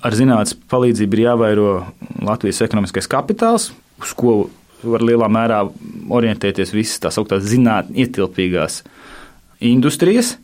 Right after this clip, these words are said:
Taču problēma ir tajā, ka, ka, ka šie virzieni, e, līdz šim, e, ir pārāk, e,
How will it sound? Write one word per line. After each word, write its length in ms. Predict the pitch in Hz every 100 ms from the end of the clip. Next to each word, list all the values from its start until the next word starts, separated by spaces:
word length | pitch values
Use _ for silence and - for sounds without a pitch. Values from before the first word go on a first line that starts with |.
| - -
Taču 300 | 147 - 120
problēma 460 | 147 156 139 120
ir 40 | 120
tajā, 280 | 147 139 123 120
ka, 220 | 123 110 110 104 107
ka, 100 | 104 101
ka 80 | -
šie 180 | -
virzieni, 600 | 120 143 135 120 113 110 107
e, 320 | - - 110 104
līdz 160 | 110 117
šim, 240 | - 127 113
e, 220 | - 104 - -
ir 80 | -
pārāk, 480 | 127 139 127 92 -
e, 300 | - -